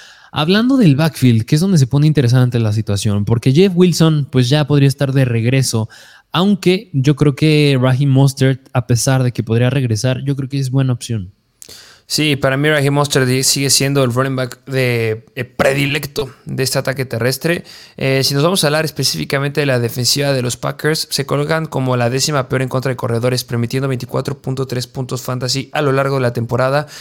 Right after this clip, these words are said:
Speaker 2: Han permitido diez touchdowns por tierra y dos touchdowns por aire. En las últimas cuatro semanas promedian veinticinco punto ocho puntos fantasy permitidos por partido a los corredores.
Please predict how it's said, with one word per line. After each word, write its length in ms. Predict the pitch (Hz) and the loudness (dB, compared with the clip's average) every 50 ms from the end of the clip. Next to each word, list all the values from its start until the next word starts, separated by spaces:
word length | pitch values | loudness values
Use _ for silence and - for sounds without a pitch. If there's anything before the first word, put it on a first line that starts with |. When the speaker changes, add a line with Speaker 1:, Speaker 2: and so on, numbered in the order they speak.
| - - - - | -20 -20 -18 -12
Speaker 2:
Han 80 | 143 135 | -4 -2
permitido 440 | 139 139 139 131 139 151 151 147 | -2 0 0 0 0 2 2 2
diez 380 | - 143 156 170 175 165 - - | 0 -2 -2 -2 0 -2 -2 -2
touchdowns 400 | - 160 147 - - 147 151 143 | -2 -2 -2 -2 -4 -4 -4 -4
por 180 | - 147 131 127 | -4 -4 -6 -2
tierra 340 | 131 143 143 151 147 - - - | -2 -2 0 0 -2 -4 -6 -8
y 260 | - 175 180 - - - | -6 -6 -6 -6 -10 -14
dos 480 | - 143 143 139 147 160 156 - - - | -12 -6 -2 0 2 2 0 -2 -6 -4
touchdowns 640 | 151 147 147 - - 123 139 139 143 151 147 - | -4 -2 -2 -4 -6 -4 -2 -2 0 0 -2 -8
por 260 | - - 135 135 131 | -8 -4 0 0 0
aire. 320 | 131 135 135 131 127 123 123 - - - - - _ - | 2 0 0 -2 -4 -8 -12 -16 -20 -20 -20 -20 _ -8
En 100 | - 117 | -4 -4
las 80 | 113 | -2
últimas 280 | 143 143 156 151 151 147 | -2 0 0 0 0 0
cuatro 220 | - 170 170 170 | 0 -2 0 0
semanas 540 | 156 175 185 208 214 214 220 208 - - _ _ - | -2 0 0 0 0 0 -2 -2 -4 -8 _ _ -8
promedian 420 | - 135 135 143 147 151 151 151 | -6 -2 -2 0 0 0 -2 -2
veinticinco 560 | 143 143 139 139 143 - 156 151 143 147 143 | -4 -4 -6 -4 -6 -6 -4 -4 -4 -6 -8
punto 220 | - 147 147 143 147 | -8 -10 -6 -6 -6
ocho 200 | 143 143 143 - | -6 -6 -8 -10
puntos 280 | - 143 139 139 135 | -8 -8 -8 -8 -8
fantasy 400 | - 139 135 135 135 131 139 139 | -6 -6 -6 -6 -6 -6 -6 -6
permitidos 560 | 139 - - 156 151 143 123 - 131 135 131 - | -6 -2 -2 -2 -2 -2 -4 -4 -4 -4 -4 -6
por 200 | - 135 113 - | -8 -10 -8 -6
partido 400 | 127 123 127 - 127 127 123 - | -6 -6 -6 -4 -4 -6 -6 -6
a 80 | - | -6
los 140 | 123 120 120 | -6 -6 -6
corredores. 560 | - - 113 107 113 127 143 156 151 - - | -6 -10 -8 -6 -4 -4 -4 -4 -6 -8 -12